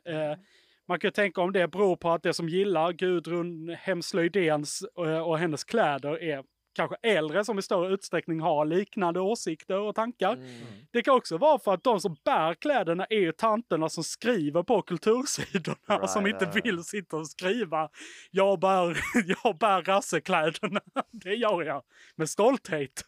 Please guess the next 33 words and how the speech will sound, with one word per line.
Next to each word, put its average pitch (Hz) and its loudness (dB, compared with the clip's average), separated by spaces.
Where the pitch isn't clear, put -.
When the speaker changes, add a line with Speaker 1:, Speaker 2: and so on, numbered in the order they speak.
Speaker 3:
Just 226 -2
det. - -6
Speaker 1:
<laughs> 294 -2
Speaker 3:
Kan 104 -10
Speaker 2:
Upp 175 0
Speaker 3:
ha. 123 -2
Speaker 2:
till - -4
kamp. 143 -4
Speaker 1:
Upp 208 4
till 220 2
kamp. 175 2
Eh, 226 6
jag 247 0
har 285 6
dock 302 2
sett 262 0
lite 277 2
reaktioner 247 4
på 202 -6
Gudrun 196 0
Sjödéns 190 -2
Instagram. 185 -2
Speaker 3:
Har - -4
du 190 -8
Instagram? 156 -12
Speaker 2:
Oj. 196 -6
Speaker 1:
Eh, 170 -6
ja, 285 4
hon 285 0
har, 254 0
det 208 -6
har 247 0
hon. 214 -2